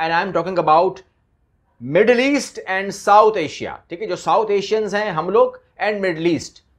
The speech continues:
दुबई, ओमान वाले, कतर वाले, बहरीन वाले, यूएई वाले, मेरे प्यारे भाई, वो तमाम लोग जो है वो इस, इस वर्चुअल इमिग्रेशन फेयर में शरीक हो सकते हैं, जिसकी तारीख है चौबीस जनवरी दो हज़ार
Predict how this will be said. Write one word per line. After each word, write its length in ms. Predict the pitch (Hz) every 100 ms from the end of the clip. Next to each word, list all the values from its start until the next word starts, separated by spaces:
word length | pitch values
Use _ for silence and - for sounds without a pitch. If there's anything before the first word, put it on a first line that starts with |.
| _
दुबई, 520 | 143 165 165 147 135 -
ओमान 360 | 156 156 156 156
वाले, 280 | 131 127
कतर 300 | 127 170 170
वाले, 240 | 151 131 131
बहरीन 340 | 131 160 185
वाले, 300 | 151 123 120
यूएई 340 | 120 165 196 170
वाले, 300 | 127 113 110
मेरे 220 | 135 190 190
प्यारे 260 | 170 151
भाई, 260 | 127 120 120 _ -
वो 100 | 202
तमाम 320 | 214 226 196
लोग 220 | 156 147
जो 100 | 135
है 160 | 127 139 - -
वो 360 | 170 214 - 196
इस, 260 | 196 - - _ -
इस 280 | 269 - -
वर्चुअल 460 | 143 175 180 202 196
इमिग्रेशन 540 | 170 165 156 156 165
फेयर 300 | 160 147 147
में 180 | 151 180 - _ _
शरीक 320 | - 160 214
हो 100 | 196
सकते 320 | 180 185 185 185
हैं, 340 | 170 175 - _ 143
जिसकी 180 | 151 190
तारीख 520 | 160 151 185 214 175
है 360 | 170 175 - _ _ -
चौबीस 420 | 208 214 240 226
जनवरी 600 | 185 185 180 185 190 - _ _ -
दो 340 | 107 160 214
हज़ार 600 | 190 165 160 160 170 165